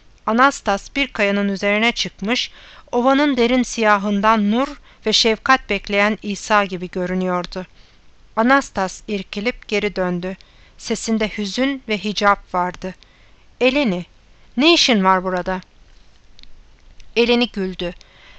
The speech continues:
Her ihtimalin mümkün olabileceği bir yeni idrak zeminine kavuşmuş gibi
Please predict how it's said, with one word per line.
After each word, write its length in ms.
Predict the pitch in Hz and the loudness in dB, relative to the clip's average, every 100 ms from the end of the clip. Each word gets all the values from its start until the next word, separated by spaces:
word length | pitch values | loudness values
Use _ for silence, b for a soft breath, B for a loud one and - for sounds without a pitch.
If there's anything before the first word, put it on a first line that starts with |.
| b | b
Her 260 | 311 339 - | 4 6 4
ihtimalin 640 | 220 180 220 196 190 190 196 | -4 -2 0 4 4 2 0
mümkün 440 | 208 208 - 240 | 0 -2 -4 -4
olabileceği 720 | 190 185 180 180 175 190 214 190 | -2 -4 -4 -6 -4 -2 -2 -2
bir 140 | 202 | -2
yeni 260 | 202 196 208 | 0 0 0
idrak 540 | 214 190 - 202 - | -2 -8 -2 -2 -2
zeminine 440 | - 190 180 185 196 | -4 -2 0 -2 -2
kavuşmuş 640 | - 190 196 - 202 - | -2 -4 -4 -4 -4 -4
gibi 220 | - 175 | -6 -6